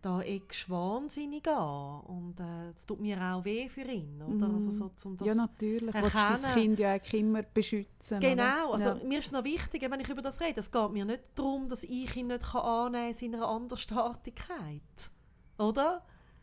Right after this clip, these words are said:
Speaker 1: Sondern es geht mir darum, dass ich mir möglichst wünsche, dass er kann sein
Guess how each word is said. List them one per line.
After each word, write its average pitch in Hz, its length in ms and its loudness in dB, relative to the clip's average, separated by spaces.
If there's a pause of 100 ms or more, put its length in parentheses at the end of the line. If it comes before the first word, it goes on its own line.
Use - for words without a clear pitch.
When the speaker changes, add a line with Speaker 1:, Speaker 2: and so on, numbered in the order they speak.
(380)
Speaker 1:
Sondern 226 360 2
es 196 140 -4
geht 202 380 4
mir 202 260 0
darum, 190 600 2 (2000)
dass - 440 0 (960)
ich 240 320 -2
mir 226 200 0
möglichst 214 680 0
wünsche, 214 680 -2 (440)
dass 190 200 -4
er 196 400 -4
kann 175 760 -4
sein 190 220 -6